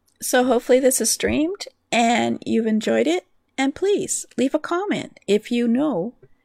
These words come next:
that you've seen it. Next time, I need to do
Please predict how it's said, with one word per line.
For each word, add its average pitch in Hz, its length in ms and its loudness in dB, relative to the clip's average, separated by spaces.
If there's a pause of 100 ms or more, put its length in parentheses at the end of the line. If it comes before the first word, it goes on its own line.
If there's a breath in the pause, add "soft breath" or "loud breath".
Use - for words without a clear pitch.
(380)
that - 140 0
you've 262 180 -2
seen 320 300 0
it. - 260 -10 (1300)
Next - 300 -2
time, 285 320 0 (960)
I 359 160 2
need 262 220 2
to 294 100 -2
do 254 560 2